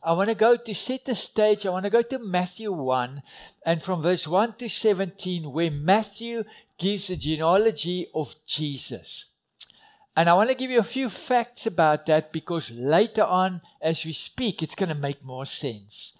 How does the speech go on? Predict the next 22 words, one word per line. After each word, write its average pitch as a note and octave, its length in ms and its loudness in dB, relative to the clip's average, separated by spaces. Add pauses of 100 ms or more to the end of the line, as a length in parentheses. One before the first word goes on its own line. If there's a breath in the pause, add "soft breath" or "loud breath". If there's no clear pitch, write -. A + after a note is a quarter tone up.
(640 loud breath)
And F3 180 2
one D4 200 4
of D4+ 80 -2
the A#3 140 6
very G#3+ 640 -4
unusual G3 800 -6
things D#3 380 -8
that D3+ 160 -8
we D3 160 -8
read A3+ 320 -6
in E3 120 -8
these G3 240 -8
few G#3 240 -6
verses D3 640 -2 (480 loud breath)
is G#3+ 200 -6
that G#3+ 200 4
Matthew A#3 760 -2 (160)
actually G#3+ 600 -4
refers G3 600 -4
to D#3+ 200 -10
five B3 680 -4
women B2+ 640 -8